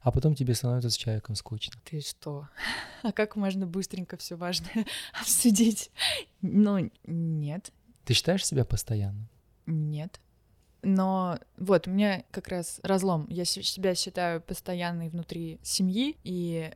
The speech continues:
Speaker 2: близкого круга людей, и там у меня есть вещи, которые для меня закон, но во внешнем мире я себя вообще не ограничиваю. И я могу быть очень непостоянной, и мне это нравится. Это не проблема,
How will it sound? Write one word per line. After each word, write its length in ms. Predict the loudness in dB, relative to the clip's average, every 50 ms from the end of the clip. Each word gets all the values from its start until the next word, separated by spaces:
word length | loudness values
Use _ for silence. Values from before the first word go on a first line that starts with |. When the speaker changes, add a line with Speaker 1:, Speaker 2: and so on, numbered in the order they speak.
| _ _ -18 -12
Speaker 2:
близкого 480 | -8 -6 -4 -4 -6 -6 -8 -10 -10
круга 300 | -8 -6 -6 -6 -6 -6 -8
людей, 400 | -8 -6 -4 -2 -2 -2 -4 -8 _
и 180 | -6 -6 -6 -2
там 240 | -2 -2 0 0
у 20 | -2
меня 200 | -4 -4 -4 -4
есть 340 | -4 -2 -2 -4 -4 0 2
вещи, 300 | 2 4 4 2 -4 -4
которые 480 | -8 -10 -8 -6 -6 -6 -6 -8 -8 -12 -16 -8 -2
для 120 | 0 2
меня 640 | 2 2 0 0 0 0 2 2 2 0 0 -2 -6 _ -16 -10
закон, 440 | -4 -4 -2 2 2 2 2 2 -4 -6 -4 -2
но 760 | -2 0 0 0 0 0 0 0 0 0 0 -2 -2 -4 -6 -8 _ _ _ _ _ _
во 120 | 0 0
внешнем 500 | 2 6 6 6 6 6 4 2 2 2
мире 200 | 2 2 0 -2
я 300 | -4 -2 -2 -2 -2 -2 -4
себя 300 | -6 -10 -8 -6 -6 -6
вообще 280 | -6 -6 -6 -6 -4 -2
не 300 | -2 -2 -2 -4 -6 -6
ограничиваю. 760 | -8 -8 -8 -8 -8 -6 -6 -6 -8 -10 -8 -10 -10 -10 -10 -12 -14 -18 -20 -18 _
И 120 | -4 -4
я 260 | -2 -2 0 0 0
могу 240 | 0 0 -2 -4 -4 -6
быть 280 | -6 -6 -6 -6 -12 -16 _
очень 420 | -10 -6 -4 -4 -4 -4 -4 -4 -6
непостоянной, 720 | -6 -6 -8 -8 -6 -4 -4 0 2 2 0 2 2 0
и 100 | 0 0
мне 440 | 0 0 0 0 0 -2 -2 -6 -8 -10 _ _ _ _ _ -20 -20 _ _ _
это 560 | -6 -6 -4 _ -4 -2 -2 -2 -4 -6 -8 -14 _ _ _ _
нравится. 600 | -14 -8 -6 -2 0 0 0 -2 -4 -12 -14 -16 -10 -10
Это 200 | -10 -4 2 4
не 240 | 4 4 4 2
проблема, 640 | 0 _ 0 0 2 2 0 0 2 2 0 0